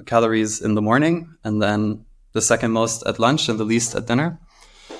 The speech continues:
Uh, so, so I, I mean, right now I'm very lucky. I'm in, uh, I'm in one of the, I'm in Saint Cross College in Oxford, and we have just excellent, uh, uh, cafeteria and buffet.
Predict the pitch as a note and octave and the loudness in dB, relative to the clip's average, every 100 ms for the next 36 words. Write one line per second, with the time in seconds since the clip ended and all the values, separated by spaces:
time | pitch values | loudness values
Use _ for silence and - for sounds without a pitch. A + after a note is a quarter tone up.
0 | - - _ - A2+ A2 A2 - A2+ A2+ | -20 -20 _ -6 -2 0 2 4 6 4
1 | - - - - A#2 - B2+ B2+ B2 B2 | 0 -10 -4 2 4 4 4 2 2 6
2 | C#3 C#3 C3+ A#2+ A2+ A2 A2 A2 A2 G2 | 6 6 6 4 4 4 4 2 2 2
3 | G#2 G#2 G#2 G2+ G#2 A2 A#2 - - G#2+ | 0 0 -2 -4 -6 -6 -6 -8 -6 -2
4 | G#2+ A2 G#2+ G#2+ G#2 - A2+ A2 A#2 A2+ | 0 0 -2 -2 -4 -2 0 0 -2 0
5 | A#2 A#2 A#2 A2+ A2 A2 A2 G#2+ - A2 | 0 2 2 2 0 -2 -4 -4 -2 -2
6 | A2+ - - A2+ A#2 A2 G#2 G2+ G2+ - | -2 -10 -14 -10 -8 -4 2 2 2 -4
7 | - - - - A2+ - A2+ G#2 - - | -8 -6 -8 -2 -2 0 0 0 -2 -8
8 | - - - - - _ - - B2 - | -12 -8 -8 -8 -14 _ -20 -14 -10 -10
9 | - A#2+ - - A#2+ A#2 G#2+ G#2 - - | -6 -6 -4 -2 2 2 2 2 2 2
10 | G#2+ G#2+ | 0 0